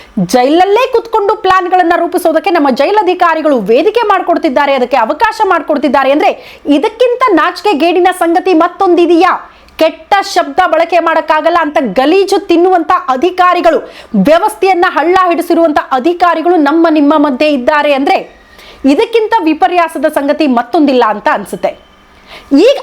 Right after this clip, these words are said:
ಅಸಲಿ ವಿಚಾರಕ್ಕೆ ಬರೋಣ. ಮೊನ್ನೆಯಿಂದಲೂ ಕೂಡ ಬಹುತೇಕರು, ನಾನು ಒಂದಷ್ಟು ದರ್ಶನ್ ವಿಚಾರಕ್ಕೆ ಸಂಬಂಧಪಟ್ಟಂತೆ ವಿಡಿಯೋಗಳನ್ನ ಮಾಡಿದ್ವಿ. ಆ ವಿಡಿಯೋ ಕೆಳಗಡೆ ಬಹುತೇಕರು ಪ್ರಶ್ನೆ ಮಾಡಿದ್ರು, "ಅಲ್ಲ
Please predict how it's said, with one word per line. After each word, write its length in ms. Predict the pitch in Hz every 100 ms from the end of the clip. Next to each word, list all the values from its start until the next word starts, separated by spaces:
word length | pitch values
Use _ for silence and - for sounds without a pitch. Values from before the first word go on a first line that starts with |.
| 262
ಅಸಲಿ 320 | 294 466 480
ವಿಚಾರಕ್ಕೆ 420 | 359 359 349 254
ಬರೋಣ. 220 | 247 254 170 - _ - -
ಮೊನ್ನೆಯಿಂದಲೂ 720 | 240 330 494 539 539 453 440
ಕೂಡ 200 | 427 370 392
ಬಹುತೇಕರು, 720 | 330 262 302 370 480 494 440
ನಾನು 220 | 381 359
ಒಂದಷ್ಟು 560 | 330 320 - 381 269 214
ದರ್ಶನ್ 320 | 269 - 403
ವಿಚಾರಕ್ಕೆ 360 | 370 392 370 370
ಸಂಬಂಧಪಟ್ಟಂತೆ 600 | 302 320 330 311 311 349
ವಿಡಿಯೋಗಳನ್ನ 560 | 233 247 349 330 320 311
ಮಾಡಿದ್ವಿ. 480 | 294 285 277 311 - - - -
ಆ 120 | 320
ವಿಡಿಯೋ 460 | 240 349 494 523
ಕೆಳಗಡೆ 340 | 494 359 349 453
ಬಹುತೇಕರು 680 | 294 254 320 403 494 466 415
ಪ್ರಶ್ನೆ 340 | 294 - 320
ಮಾಡಿದ್ರು, 360 | 285 226 196 196
"ಅಲ್ಲ 280 | - 208